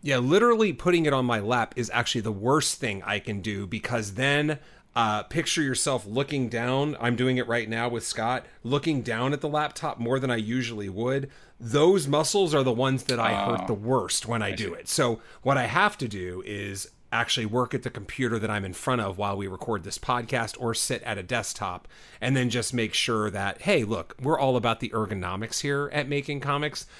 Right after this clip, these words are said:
Speaker 1: We could title an episode Ergonomics. It would probably be, like, our least listened to episode, and yet
Speaker 2: <laughs>
Speaker 1: arguably,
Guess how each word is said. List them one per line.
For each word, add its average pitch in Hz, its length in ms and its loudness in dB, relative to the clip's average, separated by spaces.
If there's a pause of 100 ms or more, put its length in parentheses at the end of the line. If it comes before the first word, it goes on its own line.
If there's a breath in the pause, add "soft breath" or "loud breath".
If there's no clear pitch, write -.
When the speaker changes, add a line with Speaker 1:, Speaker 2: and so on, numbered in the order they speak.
(120)
Speaker 1:
We 214 140 2
could 175 180 0
title 156 320 4
an 156 80 4
episode 160 420 2
Ergonomics. 139 640 0
It 107 60 -6
would 104 140 -6
probably 117 240 -2
be, 110 160 -4
like, 104 180 -6
our 95 140 -4
least 110 420 -2
listened 120 280 -4
to 107 180 -4
episode, 135 500 0
and 113 120 -2
yet - 120 0 (140)
Speaker 2:
<laughs> - 140 -4
Speaker 1:
arguably, 160 580 6